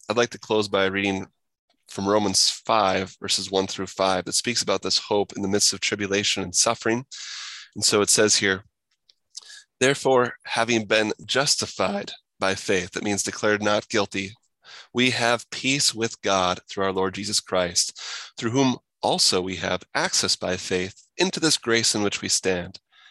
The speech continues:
and rejoice in hope of the glory of God.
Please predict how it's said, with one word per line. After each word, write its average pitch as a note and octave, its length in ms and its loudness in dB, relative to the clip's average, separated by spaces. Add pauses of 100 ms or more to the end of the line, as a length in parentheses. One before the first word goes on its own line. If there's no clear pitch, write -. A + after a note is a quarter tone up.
(220)
and F#2 140 0
rejoice A#2 640 4
in B2+ 140 0
hope - 420 -2 (380)
of F#2 100 -10
the F#2+ 80 -6
glory F#2+ 320 0
of F#2 120 -4
God. F#2 360 -2